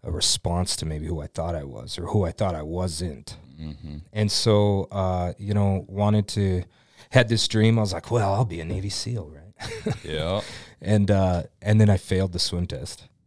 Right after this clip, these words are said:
Speaker 1: And so that didn't happen. So then I went back to working for a little bit. And then my, uh, my now brother-in-law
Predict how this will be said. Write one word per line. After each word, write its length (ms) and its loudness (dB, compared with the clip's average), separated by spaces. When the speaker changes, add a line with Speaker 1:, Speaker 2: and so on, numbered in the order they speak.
Speaker 1:
And 160 -8
so 140 -6
that 160 -6
didn't 200 -10
happen. 340 -14
So 180 -8
then 140 0
I 60 4
went 180 2
back 180 0
to 100 -4
working 320 -2
for 120 -4
a 40 0
little 160 -2
bit. 160 -2
And 140 -4
then 100 -4
my, 240 -6
uh, 220 -6
my 140 -2
now 500 0
brother-in-law 720 -2